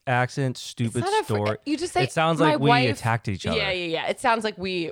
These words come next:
Speaker 2: were abusive towards
Speaker 1: I was
Speaker 2: one
Speaker 1: like, "Did I
Speaker 2: another,
Speaker 1: fall
Speaker 2: which
Speaker 1: out of the shower? Did I hit the, my head on the
Speaker 2: No,
Speaker 1: corner or
Speaker 2: I was like,
Speaker 1: something?"
Speaker 2: "Just tell the truth. You're such a terrible liar."
Speaker 1: I know.
Speaker 2: So just, yeah, tell the truth.
Speaker 1: I, I almost was like, "Maybe I'll just say, like, you scratched me with your fingernail in your sleep." And you're like, "No."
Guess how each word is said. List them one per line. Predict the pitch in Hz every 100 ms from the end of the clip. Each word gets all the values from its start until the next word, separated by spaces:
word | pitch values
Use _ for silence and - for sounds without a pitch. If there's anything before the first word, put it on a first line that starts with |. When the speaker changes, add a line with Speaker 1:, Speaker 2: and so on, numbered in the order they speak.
| -
Speaker 2:
were | 165 160 143
abusive | 147 147 147 - 135
towards | - 135 -
Speaker 1:
I | 104
was | 104
Speaker 2:
one |
Speaker 1:
like, | 95
"Did | 98
I |
Speaker 2:
another, | 90
Speaker 1:
fall | 98 92
Speaker 2:
which |
Speaker 1:
out | 95
of |
the | 87
shower? | - 98 107 107
Did | 101 92
I |
hit | 87 98
the, | - _
my | 110 92
head | 107 104
on | 98
the |
Speaker 2:
No, | 98
Speaker 1:
corner | 110 110
or | 110
Speaker 2:
I |
was | 208
like, | 233
Speaker 1:
something?" | 196 156
Speaker 2:
"Just | 214
tell | 240
the | 277
truth. | - - 240 202
You're | 214
such | 277 330
a |
terrible | 302 - 214 233 233 208
liar." | 165 175 208 156 135 139
Speaker 1:
I | - 110
know. | 135 104 65 _ _
Speaker 2:
So | - 202
just, | 190 208 - - _
yeah, | 220 233 170 -
tell | 196 190
the |
truth. | 190 - 170
Speaker 1:
I, | - -
I | 120
almost | 135 175 147
was | 123
like, | 104 -
"Maybe | 101 110 143
I'll | 147
just | 131
say, | 120
like, | 107 90
you | -
scratched | - - 87 87
me | 90
with | 80
your | 76
fingernail | - 92 87 80 73
in | 67
your | 71
sleep." | - 85 76
And | 92
you're | 92
like, | 80
"No." | 87 110 107 85